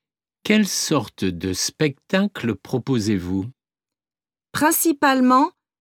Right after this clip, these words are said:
Speaker 2: les grands classiques et des pièces contemporaines. Ce que le public préfère,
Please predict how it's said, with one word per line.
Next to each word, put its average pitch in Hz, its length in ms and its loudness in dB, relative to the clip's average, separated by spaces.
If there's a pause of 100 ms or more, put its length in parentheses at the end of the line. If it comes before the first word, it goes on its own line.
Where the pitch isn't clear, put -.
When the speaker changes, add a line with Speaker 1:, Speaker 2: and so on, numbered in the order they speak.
(120)
Speaker 2:
les 214 160 4
grands 208 260 2
classiques 247 760 -2 (260)
et 196 120 4
des 202 140 4
pièces 254 440 0
contemporaines. 165 1040 0 (1080)
Ce - 160 -4
que 226 160 0
le 202 180 4
public 226 500 0
préfère, 196 720 -2